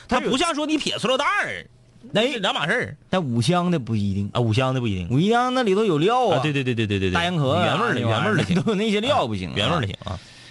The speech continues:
Speaker 1: 乔说，无论坐火车还是小时候开运动会或者是春游，
Speaker 2: 嗯。
Speaker 1: 都特别爱
Speaker 2: 苏打饼干。
Speaker 1: 啊。
Speaker 2: 哎。
Speaker 1: 说必须是绿袋儿的葱香味儿的。
Speaker 2: 嗯。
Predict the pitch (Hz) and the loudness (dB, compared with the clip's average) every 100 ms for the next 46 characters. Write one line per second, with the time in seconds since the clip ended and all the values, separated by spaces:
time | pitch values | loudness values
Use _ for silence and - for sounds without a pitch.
0 | - - - 120 117 143 143 127 - 110 | -20 -16 -4 0 0 0 -2 -2 -2 0
1 | 151 175 170 123 95 110 104 101 113 - | 0 0 0 0 0 0 0 0 -2 -4
2 | 71 101 104 - 123 123 123 165 95 156 | -4 -2 -2 0 0 0 0 0 0 -2
3 | 92 120 202 220 175 - - 180 - - | -2 -2 0 0 0 -2 0 0 -2 -14
4 | - - - - 175 180 - - 269 208 | -20 -20 -12 -4 0 0 -4 -4 0 2
5 | 127 92 92 101 131 - _ - 196 175 | 0 -2 0 0 0 -4 _ -4 -2 0
6 | 127 101 80 - - - - 156 165 165 | 0 -2 -4 -8 -16 -8 -2 0 0 0
7 | 131 143 120 - - 190 233 240 214 131 | 0 -2 -4 -10 -2 0 2 2 2 2
8 | 123 117 85 - - - - 175 - 233 | 0 -2 -4 -12 -20 -10 -4 -2 0 0
9 | 185 196 196 202 208 190 170 147 113 - | 0 0 0 0 2 2 2 0 -2 -6
10 | 190 247 220 160 190 170 139 110 - 190 | -4 -2 0 2 2 2 0 -4 0 2
11 | 202 165 156 147 151 160 131 104 90 - | 2 2 0 0 0 2 2 0 -2 -2
12 | 135 123 82 | 0 0 -2